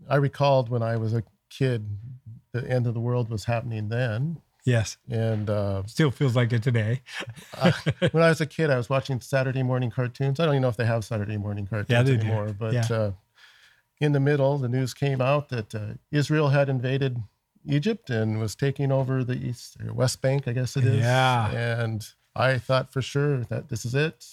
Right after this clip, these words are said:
Speaker 2: Wow.
Speaker 1: And I had been, I missed out somehow because
Speaker 2: Did it scare you?
Speaker 1: it scared the heck out of me. <laughs> So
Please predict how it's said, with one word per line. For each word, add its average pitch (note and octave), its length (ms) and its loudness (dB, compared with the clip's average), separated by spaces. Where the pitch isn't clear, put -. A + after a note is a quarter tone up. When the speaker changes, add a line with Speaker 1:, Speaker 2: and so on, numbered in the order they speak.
Speaker 2:
Wow. A#2+ 560 2
Speaker 1:
And G#2+ 180 0
I A2 80 2
had A2+ 180 -2
been, G#2+ 380 -2
I - 80 -2
missed A#2+ 260 -2
out C3+ 220 2
somehow G#2 380 -2
because A2 200 -6
Speaker 2:
Did G3 140 4
it G#3 140 0
scare G#3+ 340 2
you? B3 200 0
Speaker 1:
it C#3 80 0
scared D3 340 0
the D#3 60 0
heck D3 200 0
out A2+ 160 4
of F#4 1120 2
me. F3 80 -2
<laughs> D#3+ 340 0
So - 300 -4